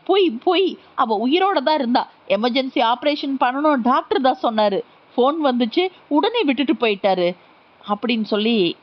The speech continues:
சொல்றாங்க. அருணகிரி ஆடாம, அசையாம, அப்படியே சிலை மாதிரி நின்னுகிட்டு இருந்தாரு.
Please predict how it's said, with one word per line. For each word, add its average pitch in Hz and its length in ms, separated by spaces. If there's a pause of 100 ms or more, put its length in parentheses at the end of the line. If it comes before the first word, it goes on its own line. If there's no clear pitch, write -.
(120)
சொல்றாங்க. 175 520 (400)
அருணகிரி 208 800 (320)
ஆடாம, 208 640 (160)
அசையாம, 214 800 (340)
அப்படியே 262 380
சிலை 330 480
மாதிரி 233 340
நின்னுகிட்டு 202 460
இருந்தாரு. 165 440